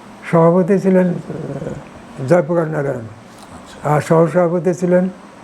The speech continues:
Speaker 1: হিমাংশু ভট্টাচার্য, প্রেসিডেন্সি কলেজের অধ্যাপক।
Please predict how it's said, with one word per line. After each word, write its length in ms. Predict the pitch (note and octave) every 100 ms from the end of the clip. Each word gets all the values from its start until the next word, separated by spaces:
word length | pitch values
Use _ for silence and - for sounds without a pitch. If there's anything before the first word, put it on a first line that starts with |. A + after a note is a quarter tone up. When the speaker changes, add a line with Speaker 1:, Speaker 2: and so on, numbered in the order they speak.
| -
Speaker 1:
হিমাংশু 400 | E3 F#3 F#3 -
ভট্টাচার্য, 600 | D#3+ D#3+ D#3+ C#3+ C#3+ B2+
প্রেসিডেন্সি 540 | B2+ D#3+ E3 D#3 C#3 D3
কলেজের 340 | D3 C#3 C#3+ -
অধ্যাপক। 460 | - B2 C#3 C3+